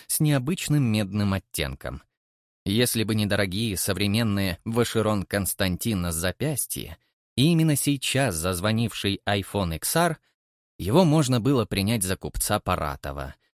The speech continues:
из "Бесприданницы" или за ещё довольно молодого Никиту Михалкова в этой роли в фильме "Жестокий романс". Белый летний костюм изо льна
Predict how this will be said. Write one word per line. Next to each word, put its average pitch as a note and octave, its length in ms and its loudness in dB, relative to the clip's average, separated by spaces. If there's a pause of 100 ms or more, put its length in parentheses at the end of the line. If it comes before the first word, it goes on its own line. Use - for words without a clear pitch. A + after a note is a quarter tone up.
(100)
из D3 180 0
"Бесприданницы" A2 1120 -2 (480)
или A2 180 2
за G#2+ 160 2
ещё A2 420 0
довольно F#2+ 420 -2
молодого F#2 420 2
Никиту B2 460 0
Михалкова C3 760 0 (160)
в C#3 100 0
этой A2+ 280 2
роли D#3 240 2
в C#3 60 -4
фильме C3 600 0
"Жестокий A2+ 600 -2
романс". C#2+ 560 -4 (920)
Белый G2+ 500 2
летний G2+ 420 0
костюм G#2+ 540 0
изо F2+ 180 0
льна A#2+ 340 0